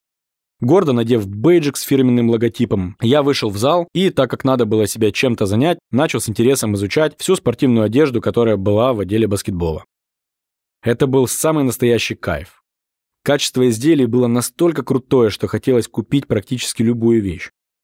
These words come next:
Мое погружение в ассортимент любимой компании прервала фраза:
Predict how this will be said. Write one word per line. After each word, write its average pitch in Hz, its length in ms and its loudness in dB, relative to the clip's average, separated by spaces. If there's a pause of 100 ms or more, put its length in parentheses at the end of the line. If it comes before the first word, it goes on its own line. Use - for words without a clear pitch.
(420)
Мое 139 220 2
погружение 147 540 2
в 117 60 0
ассортимент 135 540 0
любимой 131 380 2
компании 120 640 -2
прервала 120 400 0
фраза: 107 480 -2